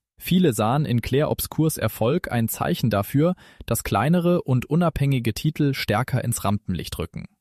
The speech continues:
Die Abschlussankündigung des Abends, ein Free-to-Play-Shooter namens Highguard,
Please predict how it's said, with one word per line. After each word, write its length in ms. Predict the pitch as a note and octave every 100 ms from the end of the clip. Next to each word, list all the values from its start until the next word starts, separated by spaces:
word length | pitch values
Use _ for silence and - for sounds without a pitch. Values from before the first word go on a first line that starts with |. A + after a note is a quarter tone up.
| _ _ _ -
Die 100 | -
Abschlussankündigung 920 | D3+ - B2 F#2+ A2+ C3 B2 A#2 A2
des 140 | G#2
Abends, 540 | - G2+ C#3 F3 - - -
ein 240 | B2 B2
Free-to-Play-Shooter 1080 | - E3 F#3+ C#3 - B2 E3+ - B2 A#2 G#2+
namens 540 | G2+ G#2 G2+ - -
Highguard, 500 | C3+ D#3+ G#2 G2+ D3